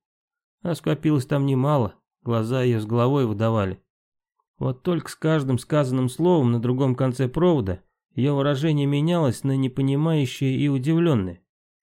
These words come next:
А в конце даже появились нотки страха в голосе. "А как же Вальтер?" "Так вот откуда страх",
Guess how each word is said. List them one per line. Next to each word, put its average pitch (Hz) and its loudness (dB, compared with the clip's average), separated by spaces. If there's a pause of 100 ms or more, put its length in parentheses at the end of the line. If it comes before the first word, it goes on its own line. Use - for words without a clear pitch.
(300)
А 101 -6
в 101 -8
конце 113 -4
даже 113 -2
появились 120 0
нотки 123 0
страха 123 -2
в 98 -4
голосе. 104 -2 (540)
"А 190 2
как 202 2
же 190 4
Вальтер?" 185 4 (840)
"Так - -12
вот 185 2
откуда 123 -2
страх", 123 0